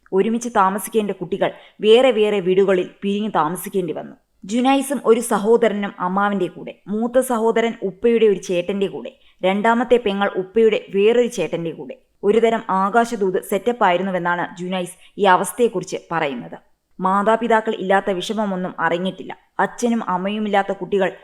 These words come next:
വളർന്നു വരുമ്പോൾ ഉണ്ടാകുന്ന പ്രശ്നങ്ങളൊന്നും എനിക്ക് ഉണ്ടായിട്ടില്ല. പക്ഷേ ഈ പത്തിരുപത്തിയാറ് വയസ്സിൽ അതൊക്കെ മിസ് ചെയ്യുന്നുണ്ടെന്നും താരം പറയുന്നു. തന്റെ കഥകൾ അറിയാമായിരുന്ന നാട്ടുകാരും ടീച്ചേഴ്സും ക്ലാസ്സിലെ മറ്റു കുട്ടികളുമൊക്കെ ഉപ്പയും ഉമ്മയും ഇല്ലാത്ത കുട്ടിയെന്ന സിമ്പതി കാണിക്കുമായിരുന്നു.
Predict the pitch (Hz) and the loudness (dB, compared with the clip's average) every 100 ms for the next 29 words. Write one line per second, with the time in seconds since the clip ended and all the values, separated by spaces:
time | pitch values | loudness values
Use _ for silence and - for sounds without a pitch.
0 | - 190 202 220 247 202 202 190 190 185 | 0 4 4 4 2 2 2 0 -2 0
1 | 196 202 190 190 220 214 180 185 202 180 | 0 0 -2 -2 -2 -2 0 0 -6 -8
2 | 175 - - 170 170 175 175 - - _ | -8 -8 -8 -8 -2 -2 -2 -10 -14 _
3 | _ _ 202 202 233 208 196 190 190 247 | _ _ -6 -4 -4 -4 -2 0 0 -2
4 | 233 240 240 220 208 185 185 208 - 175 | -2 -2 2 2 4 2 0 -2 -2 -2
5 | 190 202 196 226 - 190 185 180 170 165 | -2 -4 -4 -6 -4 -4 -4 -4 -4 -6
6 | - _ 190 170 147 - - 175 139 139 | -10 _ 2 4 2 -4 -2 -2 -2 -8
7 | - _ 262 262 285 240 233 269 240 226 | -16 _ -2 -2 2 4 6 6 6 6
8 | 247 240 226 214 208 185 202 254 233 220 | 4 4 2 2 0 2 0 2 2 2
9 | 208 - 185 190 220 214 180 190 190 208 | 0 -6 -6 -2 -2 -2 0 4 4 2
10 | 202 185 185 220 175 185 202 185 160 185 | -2 -4 -4 -8 -6 0 0 0 -4 -6
11 | - _ _ 196 190 247 254 233 214 214 | -6 _ _ -10 -4 0 2 0 -2 -2
12 | 214 208 190 190 190 185 175 226 214 190 | -4 -2 2 2 0 -6 -4 0 0 0
13 | 190 185 190 185 185 170 185 214 165 110 | -2 0 0 0 -6 -6 -4 -4 -4 -8
14 | - | -12